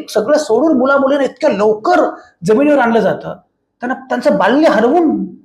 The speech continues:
हरवलं जातं, त्यांचं बाल्य संपवून टाकलं जातं आणि पटकन त्यांना मोठं केलं जातं. काय गरज आहे? अरे, तेच वय आहे. कल्पनाशक्तीला छान हवे ते पंख त्यांना जाऊ मि-, मिळू द्या.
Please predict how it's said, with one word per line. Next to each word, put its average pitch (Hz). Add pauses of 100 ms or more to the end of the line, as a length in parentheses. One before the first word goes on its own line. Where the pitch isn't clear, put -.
हरवलं 254
जातं, - (560)
त्यांचं 226
बाल्य 262
संपवून 285
टाकलं 226
जातं 165 (200)
आणि 247
पटकन -
त्यांना 285
मोठं 233
केलं 190
जातं. 156 (340)
काय 254
गरज 262
आहे? 208
अरे, 220
तेच 254
वय 233
आहे. 233 (560)
कल्पनाशक्तीला 190
छान - (260)
हवे 175
ते 202
पंख 175 (520)
त्यांना 170 (140)
जाऊ 165
मि-, 160
मिळू 190
द्या. 143